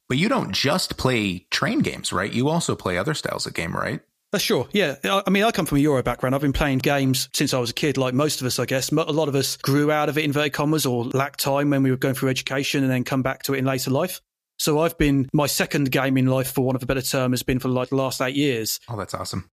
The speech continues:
Speaker 2: I didn't hit the ground running with eighteen X X eight years ago. Those, you know, it's all the gateway games, the things like Catan, all the stuff that was hot back then. And over the last few years, it's been kind of getting heavier and denser, walking up the mogul scale.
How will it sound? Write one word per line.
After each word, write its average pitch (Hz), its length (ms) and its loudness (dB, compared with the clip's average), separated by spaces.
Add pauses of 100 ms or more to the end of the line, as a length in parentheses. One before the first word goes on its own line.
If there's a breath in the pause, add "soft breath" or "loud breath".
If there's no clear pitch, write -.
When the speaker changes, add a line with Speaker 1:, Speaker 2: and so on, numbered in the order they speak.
(160)
Speaker 2:
I 190 100 2
didn't 208 180 2
hit 175 100 0
the 160 80 -2
ground 156 300 2
running 151 300 4
with 143 120 2
eighteen 147 320 2
X 147 220 -2
X 147 240 -2
eight 147 200 0
years 147 220 4
ago. 120 240 -2
Those, 131 260 0
you 170 100 0
know, 120 80 0
it's - 200 -6
all 147 160 0
the 131 220 0 (340 soft breath)
gateway 135 380 0
games, 131 640 2
the 110 260 -4 (160)
things 131 160 0
like 120 140 -4
Catan, 127 680 -2
all 139 60 2
the 131 80 0
stuff - 220 -2
that 151 60 -4
was 139 100 -2
hot 147 200 -4
back 135 200 -6
then. 160 260 -2 (540)
And 147 360 2 (120)
over 165 180 4
the 156 100 4
last 160 200 -2
few 156 180 2
years, 165 240 2
it's 147 120 -4
been 143 100 0
kind 151 160 0
of 147 60 -2
getting 156 160 0
heavier 147 440 0
and 143 140 2
denser, 147 580 0 (260)
walking 160 340 0
up - 120 -2
the 160 80 2
mogul 160 360 2
scale. 147 500 -2